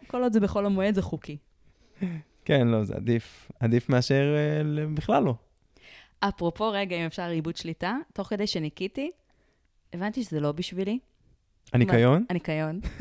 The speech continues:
Speaker 1: <laughs> ואני צריכה לשחרר. <laughs> כי איבדתי שעות חיים נקי פה, ואמרתי, "רגע, על מי את עובדת?" זה כאילו
Speaker 2: לא, נקי.
Speaker 1: לא, נקי, אבל זה לא ניקיון כאילו סדר פסח מטורף. כי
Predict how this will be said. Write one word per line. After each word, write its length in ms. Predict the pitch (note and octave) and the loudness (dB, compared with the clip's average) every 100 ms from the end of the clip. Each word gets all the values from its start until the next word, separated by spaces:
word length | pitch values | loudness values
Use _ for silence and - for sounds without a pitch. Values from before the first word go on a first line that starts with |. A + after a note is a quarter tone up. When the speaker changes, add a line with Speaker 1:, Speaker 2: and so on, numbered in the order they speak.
| A#3+ | 2
Speaker 1:
<laughs> 340 | - C#4 - D4 | 2 -2 4 4
ואני 160 | G3+ | 6
צריכה 240 | A#3 - A3+ | 2 4 4
לשחרר. 600 | B3+ A#3+ C#3+ E3+ F#3+ G3+ E4 - D#4 - | 6 4 2 0 0 0 -2 -4 -6 -8
<laughs> 380 | - - C#5 - | -12 -8 -4 2
כי 60 | |
איבדתי 300 | A#3 A3+ C4 | 6 6 4
שעות 160 | C4 B3 | 2 0
חיים 180 | A#3+ G#3+ | 0 0
נקי 240 | F3+ G#3 | -2 -4
פה, 120 | G3+ | -4
ואמרתי, 320 | E3 F3+ F#3 | -4 -4 -6
"רגע, 180 | F#3 F3+ | -8 -6
על 60 | F3 | -4
מי 80 | G#3 | -2
את 100 | F3+ | -2
עובדת?" 360 | D#3 D3 D3 | -2 -4 -6
זה 80 | D3+ | -8
כאילו 340 | - D#3 D3+ D3+ | -10 -8 -6 2
Speaker 2:
לא, 180 | B2 F3 | 4 4
נקי. 380 | D3 - F#3+ - | 0 0 0 4
Speaker 1:
לא, 240 | A#3+ F3 | 4 4
נקי, 340 | F#3 - D4+ | 2 -2 -2
אבל 120 | G#3 E3 | -2 -2
זה 80 | |
לא 80 | E3+ | -4
ניקיון 420 | B3+ D4 F#3+ F3+ F3+ | -4 -4 -4 -4 -6
כאילו 600 | - F3+ F3 E3+ D#3 D3 C#3+ | -8 -8 -6 -4 -4 -4 -6
סדר 460 | - G3 E3+ D#3+ C3+ | -4 -2 0 0 -2
פסח 280 | E3+ D#3 - | -6 -6 -6
מטורף. 480 | D#3 D3+ C#3+ C#3 - - - | -6 -8 -12 -12 -18 -20 -8
כי 340 | - F3+ G3+ | -2 0 -2